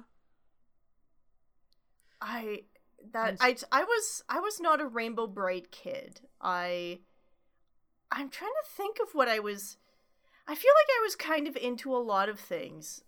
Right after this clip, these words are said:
Speaker 1: I don't remember any specific thing, but I, like, I remember watching Care Bears, Strawberry
Speaker 2: Mm-hmm.
Speaker 1: Shortcake,
Speaker 2: Mm.
Speaker 1: uh, Itsy Bitsy Bears. I don't know if you fucking remember those.
Speaker 2: I
Speaker 1: They were
Speaker 2: don't
Speaker 1: just
Speaker 2: think I remember those.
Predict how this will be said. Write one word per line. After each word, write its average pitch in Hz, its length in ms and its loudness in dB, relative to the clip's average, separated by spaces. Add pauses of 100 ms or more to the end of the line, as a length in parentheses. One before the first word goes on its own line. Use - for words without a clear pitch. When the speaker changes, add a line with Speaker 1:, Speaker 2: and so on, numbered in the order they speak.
Speaker 1:
I 214 80 -6
don't 240 340 -6
remember 240 800 -4
any 190 200 -6
specific 190 400 -12
thing, 170 340 -10
but 175 120 -6
I, 175 280 0
like, 196 140 -6
I 196 40 -2
remember 208 680 -4 (580)
watching 185 600 -4
Care 214 360 -8
Bears, 233 640 -2
Strawberry 233 680 -4
Speaker 2:
Mm-hmm. 233 200 -6
Speaker 1:
Shortcake, 208 840 -8 (280)
Speaker 2:
Mm. 294 220 -14
Speaker 1:
uh, 202 300 0 (600)
Itsy 262 380 2 (100)
Bitsy 247 480 0
Bears. 180 400 -2
I 214 80 -4
don't 240 140 0
know 233 80 -2
if 214 100 -8
you 214 80 -12
fucking 202 320 -8
remember 185 340 -10
those. 185 800 -2 (280)
Speaker 2:
I - 60 -16 (120)
Speaker 1:
They - 80 -4
were 220 60 2
Speaker 2:
don't 220 80 -6
Speaker 1:
just 220 120 -8
Speaker 2:
think 190 120 -14
I 185 80 -14
remember 180 360 -14
those. 170 600 -14